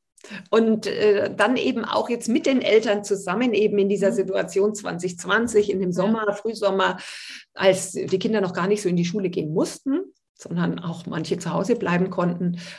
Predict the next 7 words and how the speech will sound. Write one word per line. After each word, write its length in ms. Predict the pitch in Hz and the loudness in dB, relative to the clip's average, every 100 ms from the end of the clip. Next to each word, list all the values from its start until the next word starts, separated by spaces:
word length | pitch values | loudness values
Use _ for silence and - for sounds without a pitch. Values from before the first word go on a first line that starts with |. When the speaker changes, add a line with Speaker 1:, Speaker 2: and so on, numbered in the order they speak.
| - | -6
Speaker 1:
einfach 500 | 196 208 214 226 - | 0 2 2 -2 -4
zu 160 | - 214 | -4 0
unterstützen, 960 | 226 220 - 226 226 233 214 185 - _ | 4 2 0 -6 -4 -2 0 -2 -10 _
wie 160 | 175 254 | 0 0
kann 180 | 185 | 0
man's 220 | 170 165 160 | -4 -4 -8
machen? 420 | 143 - - | -12 -12 -14